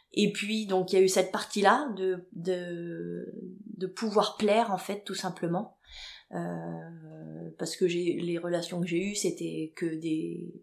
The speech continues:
relations, euh, enfin, c'était que physique, quoi. Il y avait pas d'attendu, euh, et de part et d'autre, euh, on savait très bien que derrière, il y aurait rien. C'était vraiment, euh, et j'ai découvert aussi toute la, je digresse,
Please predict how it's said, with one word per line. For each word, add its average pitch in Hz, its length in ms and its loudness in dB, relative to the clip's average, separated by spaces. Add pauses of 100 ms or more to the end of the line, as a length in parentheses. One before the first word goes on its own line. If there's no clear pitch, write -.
(100)
relations, 165 560 -6
euh, 160 240 -12 (1120)
enfin, 175 120 -2
c'était 170 280 -2
que 190 100 4
physique, 220 400 2
quoi. 170 160 4
Il 160 80 -2
y 170 40 0
avait 165 180 -2
pas 170 160 2
d'attendu, 165 640 0
euh, 165 360 0 (360)
et 180 380 4
de 180 100 8
part 180 240 6
et 170 80 6
d'autre, 196 340 2
euh, 165 240 -4
on 170 100 -4
savait 165 300 0
très 170 200 -6
bien 180 180 -6
que 180 160 -10
derrière, 165 400 -8
il 170 60 -10
y 170 60 -6
aurait 170 140 -6
rien. 190 240 -6
C'était 170 300 -8
vraiment, 165 420 -10
euh, 160 180 -20 (640)
et 170 60 0
j'ai 170 140 0
découvert 175 480 0
aussi 226 480 0
toute 190 240 -8
la, 170 320 0 (400)
je 170 120 -10
digresse, 165 760 -8